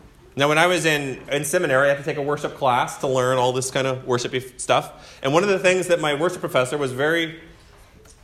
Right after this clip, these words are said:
direct about is that when you do a baptismal remembrance, don't make it confusing to people. Don't make them think that they're being baptized again. So that's why I said we're gonna do a sign of a cross on your forehead. It's not, so the important thing, you just,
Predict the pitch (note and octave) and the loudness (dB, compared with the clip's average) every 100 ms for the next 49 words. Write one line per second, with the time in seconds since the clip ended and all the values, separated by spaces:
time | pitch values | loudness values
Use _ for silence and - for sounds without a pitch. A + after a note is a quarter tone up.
0 | B2 D#3 F3 G3 D#3 B2+ B2 C3 B2 C3+ | -4 4 4 4 2 4 4 2 0 0
1 | C#3+ E3 F#3 G#3 D3+ D#3+ D#3 F#3+ G#3+ G3 | 0 -2 2 2 4 2 2 -2 0 0
2 | D3+ B2 A2+ D3 - - A2+ D#3 G3+ - | 2 0 0 -2 -4 -12 -2 2 2 0
3 | D#3+ F3 - - C3 - F#3 A2+ E2+ - | -2 -2 -4 -6 -8 -4 -2 -2 -4 -6
4 | - - B2+ A#2+ D#2 - - - - - | -14 -6 -4 -4 -8 -18 -20 -20 -20 -18
5 | - - F#3+ E3+ F#3 F#3+ D3+ - G3+ F#3+ | -8 2 2 2 0 0 -2 2 4 4
6 | - D3 D#3+ D3+ D#3 D3 D#3 D#3 - D#3+ | 0 -2 2 2 0 2 4 2 2 0
7 | C3+ B2+ B2+ G#2+ C#2 C2 - - - - | 0 0 0 0 -4 -16 -20 -20 -20 -10
8 | - D3 E3 E3+ D#3 D3+ D3 C#3 B2+ C#3+ | -2 0 0 0 -2 -2 -2 -2 -2 0
9 | C3 B2+ B2+ C#3+ - - C#3 C#3+ F#3+ F#3+ | 0 0 -2 -2 -4 0 0 0 -4 -2
10 | B2+ A2 G2+ A#2 A#2 - C#3 C#3+ - B2+ | -2 0 0 0 -2 -4 -4 -2 -4 -4
11 | A#2 - F3+ D3+ D3 C#3 B2+ C3+ D3 | -6 -2 -2 -2 -4 -2 -4 -6 -8